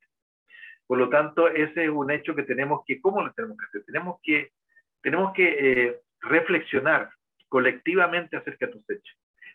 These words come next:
Tenemos que incorporarlo a la educación. O sea, esto tiene que enseñarse en la educación básica. Mira, por eso que, por eso te digo que estamos en medio de una crisis sociopolítica,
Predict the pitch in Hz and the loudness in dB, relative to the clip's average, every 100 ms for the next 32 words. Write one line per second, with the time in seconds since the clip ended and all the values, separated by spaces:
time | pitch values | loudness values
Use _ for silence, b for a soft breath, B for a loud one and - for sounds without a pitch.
0 | - 139 151 - 147 135 131 120 123 120 | -4 -2 0 0 -2 0 0 0 2 2
1 | 143 151 147 135 120 107 107 - - 196 | 4 4 4 4 2 0 -6 -12 -4 -4
2 | - _ _ 107 - 123 117 123 127 139 | -4 _ _ -4 4 6 4 2 -2 -2
3 | 135 135 135 131 117 117 117 - 131 123 | 0 -2 -2 -4 -2 0 0 0 -2 0
4 | 117 107 104 - 127 113 - - - - | 0 0 -2 -4 -4 -2 -4 -6 -16 -16
5 | _ - B B - 156 123 - - _ | _ -20 B B 0 2 2 0 -10 _
6 | _ _ - 214 254 202 175 165 - 160 | _ _ -2 0 0 -2 0 -2 -2 -2
7 | 170 - 151 156 160 135 147 143 143 131 | 0 0 2 2 2 0 -2 -2 -4 -8
8 | - 117 113 131 131 123 113 101 120 123 | -12 -10 -2 0 2 0 -4 -8 -10 -10
9 | - - _ _ _ _ - - 165 160 | -10 -18 _ _ _ _ -20 -4 -2 2
10 | - 113 110 147 160 156 190 202 | 0 2 2 2 0 0 2 0